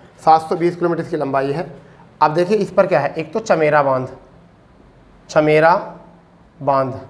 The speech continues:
इसी पे बना हुआ है, ठीक है, एक थीन बांध, थीन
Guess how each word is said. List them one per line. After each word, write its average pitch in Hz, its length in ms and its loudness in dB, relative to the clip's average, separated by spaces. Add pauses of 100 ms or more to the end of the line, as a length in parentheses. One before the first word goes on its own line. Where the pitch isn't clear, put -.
(520)
इसी 151 160 -6
पे 175 80 2
बना 151 180 2
हुआ 135 200 0
है, 120 180 -8 (340)
ठीक 170 200 -2
है, 202 160 0
एक 202 220 -6
थीन 170 300 2
बांध, 143 260 2 (1200)
थीन 185 500 0